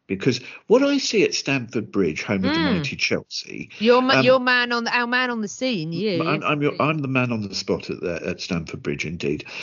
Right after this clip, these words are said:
Speaker 1: Uh, e-, every game, I notice many, many, pa-, particularly young people, glued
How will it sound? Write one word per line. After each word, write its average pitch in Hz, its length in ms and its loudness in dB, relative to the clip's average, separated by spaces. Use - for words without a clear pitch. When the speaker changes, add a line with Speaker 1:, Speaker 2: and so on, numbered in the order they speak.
Speaker 1:
Uh, - 140 4
e-, 190 40 8
every 233 440 4
game, 175 560 0
I 180 180 4
notice 147 680 0
many, 151 800 -2
many, 127 320 -2
pa-, - 160 -8
particularly - 760 -6
young 135 320 -2
people, 95 420 -4
glued 160 680 6